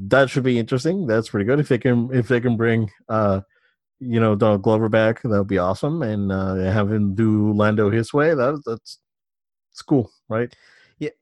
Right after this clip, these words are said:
Speaker 2: yeah. It sounds like it's gonna be more and more leaning towards a Disney Plus movie, not, like, a feature film movie, which is still fine. That's
Speaker 1: It's like a
Speaker 2: great,
Speaker 1: smaller
Speaker 2: right?
Speaker 1: project, yeah.
Speaker 2: Yeah, like, I think that's still great, and I think that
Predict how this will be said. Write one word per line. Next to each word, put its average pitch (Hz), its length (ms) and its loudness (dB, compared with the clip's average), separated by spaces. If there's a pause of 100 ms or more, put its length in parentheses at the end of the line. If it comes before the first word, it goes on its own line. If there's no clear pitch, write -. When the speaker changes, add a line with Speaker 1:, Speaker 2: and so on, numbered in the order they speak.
(800)
Speaker 2:
yeah. 156 120 0
It 147 40 -4
sounds 233 260 -4
like 196 160 -4
it's 143 160 -6
gonna 131 260 -6
be 120 540 -6
more 151 260 0
and 151 80 -2
more 131 300 2
leaning 120 380 -6
towards 113 340 -6
a 104 80 -8
Disney 104 420 -8
Plus 110 600 -10
movie, 120 600 -10
not, 113 240 -8
like, 110 260 -8
a 107 140 -10
feature 110 420 -12
film 120 540 -8
movie, 160 480 -8 (400)
which 143 160 -2
is 143 100 -4
still 160 340 -4 (180)
fine. 135 360 -8
That's 117 200 -8
Speaker 1:
It's - 80 -20
like 120 60 -2
a 117 100 2
Speaker 2:
great, 139 100 -2
Speaker 1:
smaller 113 220 4
Speaker 2:
right? 151 120 0
Speaker 1:
project, 113 460 0
yeah. 107 240 2
Speaker 2:
Yeah, 151 380 -2
like, 107 220 -8
I 123 60 -4
think 160 200 -12
that's 139 220 -6
still 143 220 -6
great, 113 280 -4
and 107 100 -8
I 107 80 -8
think 123 300 -12
that 117 300 -4